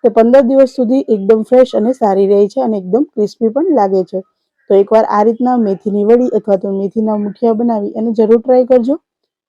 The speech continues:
મને કોમેન્ટ કરીને જણાવજો તમને મારી આજની આ રેસીપી છે તે કેવી લાગી. ફરી મળીશું આપણે આવા જ નવા વીડિયો સાથે.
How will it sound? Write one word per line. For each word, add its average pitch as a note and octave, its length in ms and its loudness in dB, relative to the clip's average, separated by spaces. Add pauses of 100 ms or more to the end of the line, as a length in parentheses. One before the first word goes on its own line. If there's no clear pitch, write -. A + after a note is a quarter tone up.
(220)
મને C4 260 4
કોમેન્ટ C#4 380 2
કરીને A3+ 320 4
જણાવજો A#3 480 2
તમને G#3 300 -4
મારી G3+ 240 -2
આજની B3+ 440 -4
આ - 20 -2
રેસીપી G3+ 440 -4
છે A3+ 160 -8
તે D4 120 -10
કેવી G3 340 0
લાગી. G3+ 300 -2
ફરી A#3+ 280 -2
મળીશું D4 400 0
આપણે C4+ 200 -2
આવા B3 200 0
જ A#3 120 -6
નવા A3+ 240 0
વીડિયો B3 280 -2
સાથે. C4 300 -6